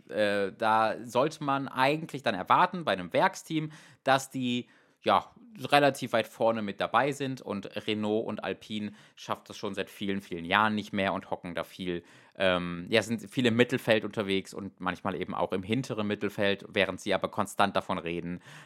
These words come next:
dass sie halt Weltmeister werden wollen und den zehn-Jahres-Plan haben und jetzt haben sie einen hundert Jahr, äh, Rennplan und, ähm, das wirkt irgendwie nie so ganz und, äh, sie machen sich eher ein bisschen lächerlich ab und zu. Und deswegen ist da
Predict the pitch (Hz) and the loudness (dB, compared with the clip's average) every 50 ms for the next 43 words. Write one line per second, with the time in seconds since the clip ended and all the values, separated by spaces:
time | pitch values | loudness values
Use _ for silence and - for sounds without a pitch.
0 | - - 92 87 - - 87 - 90 90 92 92 - - 80 98 - - 95 90 | -8 -8 -8 -6 -6 -8 -2 2 2 4 4 2 2 0 0 0 2 4 4 2
1 | 87 - - 90 - 90 87 85 87 82 90 85 87 87 87 90 85 76 92 - | 4 2 0 0 2 2 0 0 -2 0 2 2 4 4 2 0 -2 -6 -6 -6
2 | 90 82 82 - 120 104 85 85 87 95 95 92 - - - 92 87 87 82 90 | -6 -6 -4 -6 -2 2 4 6 6 6 4 0 -6 -2 0 2 2 2 4 4
3 | 87 85 85 85 92 92 92 98 98 - 113 110 110 113 113 92 78 95 101 98 | 4 4 4 2 0 -4 -6 -6 -4 -2 -4 -4 -2 -4 -6 -4 -2 0 2 4
4 | 95 90 - - 69 92 87 - 101 104 95 92 - 98 98 98 98 98 - - | 2 2 2 -2 -6 -6 -2 2 4 4 4 4 2 2 2 2 -2 -2 -4 0
5 | - 101 90 90 90 90 90 90 90 - 87 95 92 87 - 65 85 92 92 92 | 4 6 6 6 6 4 2 -4 -6 -6 -6 -6 -6 -6 -6 -4 -4 -4 -4 -6
6 | 90 - - - - - - - _ - 120 - - - - 123 113 - - 123 | -8 -10 -12 -18 -20 -20 -20 -20 _ -12 -12 -12 -12 -12 -14 -16 -14 -6 2 4
7 | 131 135 135 131 _ - 71 110 107 107 101 - 104 98 104 120 143 170 180 165 | 4 4 4 0 _ -4 -2 0 0 0 -2 -2 -2 -2 0 0 0 0 0 0
8 | 156 - 143 127 127 131 127 - - - - 117 110 107 107 104 101 - - 107 | 4 6 6 6 6 2 0 -4 -6 -4 -2 0 0 2 0 -2 -2 0 0 0
9 | 104 101 95 104 98 101 98 - 104 95 95 95 90 - - 104 98 95 92 92 | 0 0 -2 0 0 0 0 0 -4 -8 -8 -10 -10 -4 0 2 2 2 2 0
10 | 85 - - - 90 85 80 82 - - 87 82 80 80 - - - 82 - - | -4 -6 -6 -6 -4 -4 -4 -6 -6 -6 -8 -10 -10 -12 -12 -14 -14 -16 -14 -10
11 | 87 87 87 120 - - 160 135 131 120 107 - - 123 139 156 151 | -8 -2 -2 0 0 2 0 0 0 -2 0 4 8 8 8 8 6